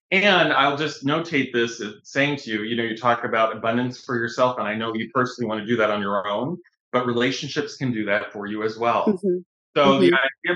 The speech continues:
Speaker 1: behind having a number eight is abundance and prosperity, and that entitles you to all sorts of journeys and ways of going about in a relationship that I think as a seven you would enjoy.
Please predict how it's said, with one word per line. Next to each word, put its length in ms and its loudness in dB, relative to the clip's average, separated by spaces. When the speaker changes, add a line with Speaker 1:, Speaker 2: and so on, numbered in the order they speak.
Speaker 1:
behind 320 0
having 300 0
a 40 -2
number 320 -2
eight 320 -2
is 120 -8
abundance 400 0
and 100 -4
prosperity, 640 0
and 260 -2
that 260 2
entitles 640 0
you 220 -2
to 260 -8
all 180 4
sorts 240 -6
of 100 -8
journeys 500 0
and 180 -6
ways 260 4
of 80 -4
going 200 0
about 320 2
in 60 -6
a 60 -8
relationship 640 -6
that 160 -4
I 160 0
think 280 -4
as 140 -6
a 40 -14
seven 360 -2
you 120 -6
would 100 -8
enjoy. 420 -4